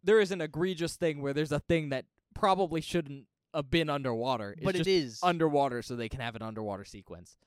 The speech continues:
Speaker 2: Yep.
Speaker 1: But the, the big one that stands out for me as, like, hmm, I don't know about this, is the fact that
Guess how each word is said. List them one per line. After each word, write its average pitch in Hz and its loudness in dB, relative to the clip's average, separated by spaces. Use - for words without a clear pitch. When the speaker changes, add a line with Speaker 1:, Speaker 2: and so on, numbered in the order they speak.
Speaker 2:
Yep. 143 -2
Speaker 1:
But 185 -4
the, 170 0
the 185 -4
big 262 -6
one 220 0
that 143 -10
stands 135 -10
out 123 -6
for 127 -10
me 107 -10
as, 123 -8
like, 113 -6
hmm, 175 -6
I 220 2
don't 202 2
know 175 2
about 120 -2
this, 107 -10
is 151 -10
the 165 -4
fact 165 -4
that 160 -4